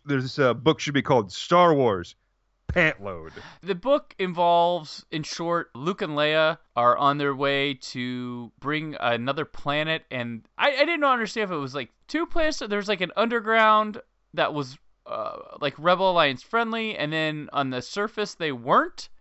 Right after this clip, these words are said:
Speaker 2: and they were coming together, both of them, to join the Alliance if she showed up and talked.
Speaker 1: Yeah, that wasn't
Speaker 2: We'll never know.
Speaker 1: I wasn't really clear on
Speaker 2: But
Speaker 1: that.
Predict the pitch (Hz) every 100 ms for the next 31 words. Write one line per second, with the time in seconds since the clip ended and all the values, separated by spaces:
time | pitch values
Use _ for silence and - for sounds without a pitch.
0 | _ - 156 165 160 156 170 180 180 143
1 | 147 175 196 196 156 180 190 196 190 196
2 | 185 - 123 156 214 233 240 233 240 240
3 | 226 - - 185 - 208 - 214 208 214
4 | 196 170 190 214 220 - - _ 156 202
5 | 202 220 208 175 156 170 220 220 226 202
6 | 165 143 139 165 196 214 262 285 180 160
7 | 147 139 123 - 147 131 113 165 160 123
8 | 98